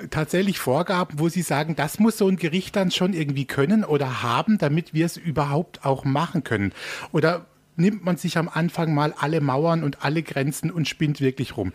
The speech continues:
Ich stelle mir halt vor, es muss ja auch machbar sein in so einer Küche, es muss machbar sein von den Lebensmitteln, auch, ähm, vielleicht auch von den Maschinen, die man hat. Ähm,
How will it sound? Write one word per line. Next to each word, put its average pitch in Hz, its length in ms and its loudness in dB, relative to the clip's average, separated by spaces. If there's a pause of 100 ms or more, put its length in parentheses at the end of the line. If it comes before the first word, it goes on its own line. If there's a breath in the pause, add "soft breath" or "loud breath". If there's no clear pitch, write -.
(340 loud breath)
Ich - 80 -2
stelle 156 180 2
mir 170 160 4
halt 151 160 2
vor, 175 260 2
es 165 140 -4
muss 170 200 2
ja 175 100 2
auch 143 140 -4
machbar 135 420 0
sein 131 260 2
in 135 100 2
so 131 100 -2
einer 110 160 2
Küche, 208 400 0
es 160 160 0
muss 139 180 2
machbar 131 360 0
sein 127 260 0
von 131 180 0
den 123 140 2
Lebensmitteln, 165 720 2
auch, 139 400 0
ähm, 131 200 2
vielleicht 135 300 0
auch 143 80 -4
von 143 140 0
den 131 140 2
Maschinen, 156 440 2
die 165 140 0
man 170 180 2
hat. 175 220 0 (540 loud breath)
Ähm, 139 320 2